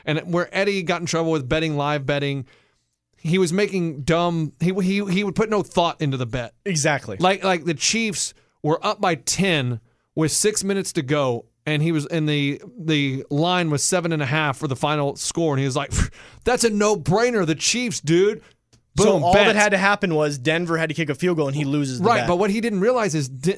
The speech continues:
Speaker 1: that Kansas City's not trying to score anymore 'cause they're up ten. They're just gonna try to bleed the clock.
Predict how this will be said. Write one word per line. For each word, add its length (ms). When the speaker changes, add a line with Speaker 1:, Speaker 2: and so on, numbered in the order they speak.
Speaker 1:
that 320
Kansas 320
City's 220
not 160
trying 180
to 60
score 320
anymore 300
'cause 160
they're 180
up 160
ten. 240
They're 100
just 180
gonna 140
try 140
to 80
bleed 280
the 80
clock. 500